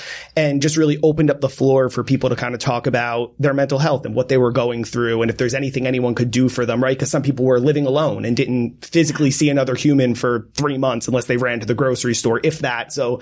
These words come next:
really getting to open your eyes and realize how it really is impacting everyone and what everyone's going through. And it just really makes you more aware that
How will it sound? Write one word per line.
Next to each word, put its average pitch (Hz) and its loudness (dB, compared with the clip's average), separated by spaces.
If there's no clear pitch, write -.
really 190 2
getting 151 0
to 135 2
open 156 2
your 131 2
eyes 127 0
and 120 -2
realize 120 0
how 123 0
it 139 2
really 139 4
is 139 2
impacting 151 0
everyone 160 2
and 120 -2
what 127 2
everyone's 123 2
going 131 2
through. 175 2
And 139 0
it 127 2
just 117 -4
really 120 0
makes 117 -2
you 123 2
more 120 2
aware 117 0
that 110 -2